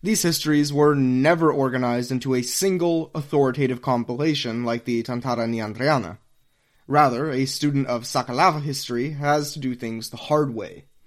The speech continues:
and reconstruct the various disconnected traditions into something resembling a cohesive narrative. As a consequence,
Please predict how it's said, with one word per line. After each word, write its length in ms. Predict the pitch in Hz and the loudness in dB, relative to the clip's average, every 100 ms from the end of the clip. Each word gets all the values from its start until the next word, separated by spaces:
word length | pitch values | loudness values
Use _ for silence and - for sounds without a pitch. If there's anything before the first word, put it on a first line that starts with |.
| _ _ - | _ _ -20
and 220 | - 139 127 | -6 -4 -2
reconstruct 680 | 170 185 190 - 175 165 | -4 0 -2 0 -2 -2
the 200 | 143 139 | -2 0
various 560 | 127 143 165 175 175 - | 0 2 4 4 2 0
disconnected 580 | 170 151 - 143 139 143 | -2 0 0 -2 -2 -4
traditions 480 | 143 127 117 123 123 | -4 -4 -4 -6 -6
into 220 | 120 120 | -8 -8
something 560 | - 147 143 143 131 - | -6 -6 -2 -2 -2 -4
resembling 640 | 131 139 143 151 123 110 113 | -4 -2 0 -2 -2 -4 -6
a 60 | |
cohesive 500 | 117 127 123 110 95 | -6 -6 -6 -10 -10
narrative. 540 | 117 120 104 90 - _ _ _ _ _ _ _ | -6 -6 -6 -12 -18 _ _ _ _ _ _ _
As 200 | - 143 | 0 0
a 20 | 139 | 2
consequence, 640 | 208 233 - 143 151 - | 2 2 0 -2 -2 -8